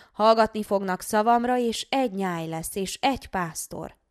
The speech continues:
Azért szeret engem az Atya, mert odaadom az életemet, hogy majd ismét visszavegyem. Nem veszi el tőlem senki. Magam adom oda,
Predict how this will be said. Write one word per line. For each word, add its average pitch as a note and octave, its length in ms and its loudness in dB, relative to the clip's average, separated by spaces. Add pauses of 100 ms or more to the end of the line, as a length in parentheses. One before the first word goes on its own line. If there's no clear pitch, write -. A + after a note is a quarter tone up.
(600)
Azért G3+ 400 -2
szeret G3+ 280 -2
engem G3 300 -4
az F#3+ 160 -4
Atya, G3+ 280 -6
mert F#3 300 -6
odaadom F3 460 -4
az D#3+ 200 -6
életemet, G#3 760 -6 (420)
hogy F#3+ 160 -4
majd F#3+ 200 0
ismét D#3+ 420 -8
visszavegyem. E3 840 -10 (800)
Nem G#3 280 -2
veszi F#3 320 -4
el F#3 140 0
tőlem F3+ 380 -2
senki. F3+ 600 -10 (500)
Magam G3+ 540 2
adom F3 420 -4
oda, E3 400 -6